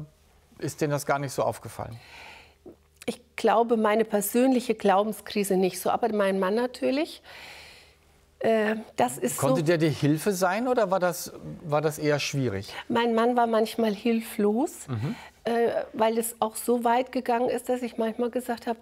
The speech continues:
Speaker 2: „Du Volker, es wär viel besser, ich wär tot, äh, weil dann könntest du neu heiraten und das ganze Problem wär vom Tisch“, weil ich da hatte das Gefühl in der Gemeindesituation, ich bin das Problem.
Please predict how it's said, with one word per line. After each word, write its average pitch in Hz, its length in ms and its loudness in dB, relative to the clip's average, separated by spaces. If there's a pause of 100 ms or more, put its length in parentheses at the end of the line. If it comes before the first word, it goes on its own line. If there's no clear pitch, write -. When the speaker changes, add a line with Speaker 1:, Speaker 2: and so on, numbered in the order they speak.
Speaker 2:
„Du 247 120 -2
Volker, 220 380 0
es 220 120 -6 (120)
wär 214 160 0
viel - 260 -4
besser, 240 340 -2
ich - 200 -6
wär 214 160 0
tot, 240 400 -2 (600)
äh, 240 260 4 (140)
weil 226 360 4 (100)
dann 220 240 2
könntest 226 460 -2
du 233 80 2
neu 208 240 0
heiraten 240 560 2
und 226 360 -2 (300)
das 226 180 -2
ganze 233 280 0
Problem 233 500 0
wär 220 120 4
vom 214 200 -2
Tisch“, - 260 -4
weil 226 140 2
ich 220 80 -6
da 220 100 0
hatte 214 180 -4
das 220 200 -2
Gefühl 240 380 -2
in 226 80 0
der 220 100 -2
Gemeindesituation, 220 920 -2
ich 330 240 2
bin 277 140 0
das 247 220 2
Problem. 233 420 0